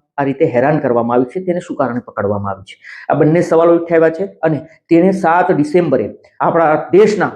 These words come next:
બાવીસ જિલ્લાના ક્ષત્રિય રાજપૂત સમાજ અને કરણી સેનાને આહ્વાન કર્યું છે કે તમામ લોકો રાયપુરમાં પહોંચે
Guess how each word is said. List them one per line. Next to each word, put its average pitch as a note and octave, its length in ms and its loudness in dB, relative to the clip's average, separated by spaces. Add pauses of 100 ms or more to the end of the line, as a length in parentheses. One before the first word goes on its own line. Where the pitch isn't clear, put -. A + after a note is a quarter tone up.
બાવીસ F3 480 -2
જિલ્લાના F3 420 0 (220)
ક્ષત્રિય G#3 460 2
રાજપૂત F3+ 480 0
સમાજ F#3+ 440 2
અને F3+ 180 2 (680)
કરણી F3 280 2
સેનાને C#3+ 380 -2
આહ્વાન D#3 580 2
કર્યું C3 260 0
છે D3+ 100 -12
કે - 100 -18
તમામ D#3 360 -10
લોકો G#2+ 300 -8
રાયપુરમાં E3 500 2
પહોંચે C3 280 -4